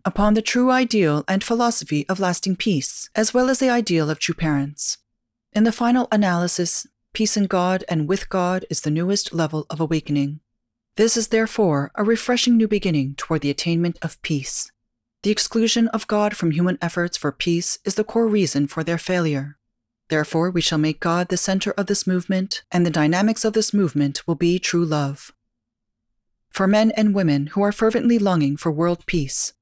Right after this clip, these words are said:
today's gathering is historic. There are many presidents and former presidents here today, as well as prominent members of the clergy and leaders from every walk of life. This is truly a rare and extraordinary assembly.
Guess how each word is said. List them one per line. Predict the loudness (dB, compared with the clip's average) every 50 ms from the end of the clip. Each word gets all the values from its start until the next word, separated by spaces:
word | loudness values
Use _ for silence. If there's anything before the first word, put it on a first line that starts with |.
| _ -4
today's | 0 2 2 2 2 2
gathering | 2 2 0 2 2 2 2 0 0 -2 -2
is | -4 -2 -2
historic. | -2 -2 -2 -2 -2 -2 -2 -2 -4 -8 -14 -20 _ _ _ _ _ _ _ _ _ _ _ -2
There | 0 0 2
are | 2
many | 2 2 2 2 2 0
presidents | 2 0 0 0 0 0 0 0 -2 -2 -4 -4 -2
and | -2 -2 -2
former | 0 0 0 2 0 0
presidents | 0 -2 -2 -2 0 0 0 0 -2 -2
here | -4 -4 -6
today, | -6 -4 -4 -2 -2 -2 -4 -6 -8 _ _ _ -4
as | -2 0 2
well | 2 2 2
as | 2 0
prominent | -2 -2 0 2 2 2 2 0
members | 0 0 0 0 0 0 -2 -4
of | -4 -6
the | -8
clergy | -4 -2 -2 0 0 -2 -4 -4 -4 -6 -4
and | 0 0 2 2 4
leaders | 2 4 4 2 2 0
from | -2 -2 -2 -2 -2
every | 0 0 0 0
walk | 2 0 -2 -2 -4 -4 -8
of | -8 -6 -4
life. | -4 -4 -4 -4 -6 -10 -18 -20 -20 _ _ _ _ _ _ _ _ _ _ -2
This | 0 0 2
is | 2 0 0
truly | 0 0 0 2 2 2 2
a | 0 0
rare | 0 2 2 2 2 0 0 0 -2
and | 0 0
extraordinary | 0 0 0 -2 -2 0 0 0 2 2 2 2 2 2 2 0
assembly. | 0 0 0 0 0 0 0 -2 -2 -4 -6